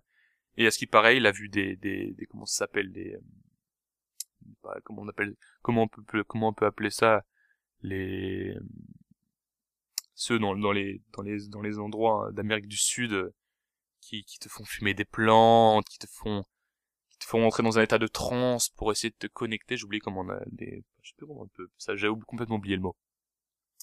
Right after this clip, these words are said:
Et, euh, et du coup, il adore, il adore faire aborder, il abor-, aborder ses vies passées. Je sais pas si c'est uniquement, euh, dans son univers à lui ou c'est réel. Mais en tout cas, il aborde ça et c'est un excellent livre aussi, Aleph,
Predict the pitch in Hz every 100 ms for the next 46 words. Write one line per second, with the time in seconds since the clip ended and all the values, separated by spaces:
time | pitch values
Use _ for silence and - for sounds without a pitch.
0 | - - 120 117 104 95 _ _ _ _
1 | - 117 117 180 131 113 117 117 120 131
2 | - 104 107 - 110 104 104 101 110 107
3 | 107 104 113 - 104 104 - 107 117 110
4 | - 127 - 120 120 117 113 113 110 110
5 | 113 - 127 127 110 101 98 98 - _
6 | _ _ 113 - 123 120 117 104 110 117
7 | 165 135 - 101 104 95 127 - _ _
8 | - _ _ _ 110 107 - - 135 131
9 | 117 120 127 - - 127 131 - 107 -
10 | - 113 110 104 107 110 - 101 95 104
11 | 104 101 - 98 95